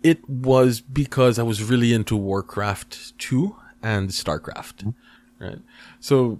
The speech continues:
Speaker 1: you know, the R T S games that, uh, I played growing up were Warcraft two, the expansion, right? Um, Tides of Darkness, I believe, right? Warcraft two and, uh, StarCraft and, you know, Brood War.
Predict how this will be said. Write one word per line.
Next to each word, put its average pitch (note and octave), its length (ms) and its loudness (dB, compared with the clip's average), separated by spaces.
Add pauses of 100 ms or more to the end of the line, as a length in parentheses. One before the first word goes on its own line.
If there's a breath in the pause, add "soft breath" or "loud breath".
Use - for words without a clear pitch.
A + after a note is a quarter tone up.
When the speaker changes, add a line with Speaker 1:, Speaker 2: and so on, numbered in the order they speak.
Speaker 1:
you A2 100 -6
know, F2+ 100 -6
the G#2 160 -4
R B2+ 140 4
T B2+ 220 0
S A#2+ 160 -2
games G#2+ 520 -2
that, G2 360 -6 (460 loud breath)
uh, - 120 -20 (120)
I - 240 -14 (380)
played G#2 420 -2
growing G2+ 400 0
up F#2 260 -4 (460)
were G2+ 360 0
Warcraft G2+ 720 -2
two, G#2+ 320 -4 (600)
the G#2 120 -4
expansion, G2 680 -8
right? G2 200 -10 (400 loud breath)
Um, F#2 320 -4
Tides G#2+ 220 -2
of G2 60 -10
Darkness, G#2 420 -4
I G2 60 -6
believe, F#2 360 -10 (400 loud breath)
right? G#2 120 -4
Warcraft G#2+ 560 -2
two G#2 340 -2
and, G#2+ 440 0
uh, F#2+ 280 0
StarCraft - 580 -2 (480 loud breath)
and, F#2+ 300 -8 (100)
you G2+ 100 -8
know, F2 240 -10
Brood G#2 260 -4
War. F#2+ 220 -8